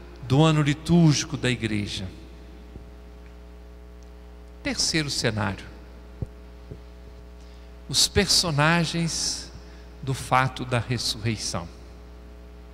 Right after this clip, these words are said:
Quem testemunhou a ressurreição propriamente dita?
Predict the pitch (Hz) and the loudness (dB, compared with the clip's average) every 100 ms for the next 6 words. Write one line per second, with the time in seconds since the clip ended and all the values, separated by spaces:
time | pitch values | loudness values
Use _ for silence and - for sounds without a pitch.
0 | - - - - - - - - - - | -18 -18 -18 -18 -18 -18 -18 -18 -18 -18
1 | - - - - - - - - - 285 | -18 -18 -18 -18 -18 -18 -18 -18 -4 0
2 | 302 240 214 - 196 175 156 156 180 160 | 0 2 2 2 2 2 4 4 4 2
3 | 147 131 147 - 135 127 120 - 131 120 | -2 2 4 4 2 0 2 4 4 4
4 | 120 123 117 110 - 107 107 92 104 | 2 4 2 2 -2 -2 -2 -2 -6